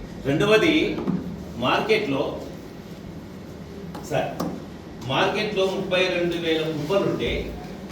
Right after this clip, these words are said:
బస్తాలకు పదివేల రూపాయల చొప్పున రేటు వస్తే మిగతా వాటికి ఎనిమిది వేలు, ఏడు వేలు, ఆరు వేల రూపాయలు వస్తే పత్రికలో ఏం రేటు వస్తది?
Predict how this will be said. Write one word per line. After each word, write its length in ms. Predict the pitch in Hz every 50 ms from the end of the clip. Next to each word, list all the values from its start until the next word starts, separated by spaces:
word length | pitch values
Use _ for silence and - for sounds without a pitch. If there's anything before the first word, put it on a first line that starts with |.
| - 160
బస్తాలకు 580 | 165 160 160 175 180 180 185 185 170 - - 170
పదివేల 580 | 156 160 160 160 165 165 160 147 143 147 143
రూపాయల 640 | 147 143 - 147 139 139 139 139 135 131 - - 135
చొప్పున 360 | 135 139 135 135 135 135 - 226
రేటు 240 | 233 269 - - 320
వస్తే 560 | - 165 - - 196 - - - - - - - - - - - - - - - - - - - - 127
మిగతా 400 | 131 147 160 - - - 196 196
వాటికి 380 | 190 185 185 185 - 185 160
ఎనిమిది 200 | 151 160 170 175
వేలు, 340 | 170 170 170 170 170 170 -
ఏడు 320 | 160 - - 156 165 160 151
వేలు, 240 | 151 147 147 165
ఆరు 300 | - - 127 - - 143
వేల 200 | 151 151 143 127
రూపాయలు 280 | 127 - - - - -
వస్తే 480 | - - - - - - - - - - - - - - - - - - 175 175 190 190 196 196 196 - - 190
పత్రికలో 480 | - - - 220 233 220 233 214 214
ఏం 200 | 208 214 208 202
రేటు 180 | 208 214 202 208
వస్తది? 540 | 202 208 208 190 185 190 190 190 190 -